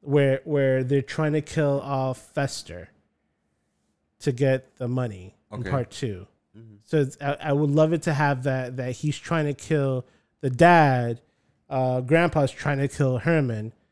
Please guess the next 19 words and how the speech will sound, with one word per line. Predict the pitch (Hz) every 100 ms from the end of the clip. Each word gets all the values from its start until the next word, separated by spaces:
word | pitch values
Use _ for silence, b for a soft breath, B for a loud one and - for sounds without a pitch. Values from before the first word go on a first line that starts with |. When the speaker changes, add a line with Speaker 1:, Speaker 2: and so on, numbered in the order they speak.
| _ _
Speaker 1:
but | 143 135
it's | -
failing | - 165 151 139
in | 131 151
every | 143 143
attempt. | 131 - - 143 -
So | 123
it's | 127
gi-, | 131 160
it's | 175 143 135
giving | 170 170
me | 151
like, | 135
"Oh | 165
my | 165
God, | 170 135 -
I | -
could | 156
see | - 196 196 170 151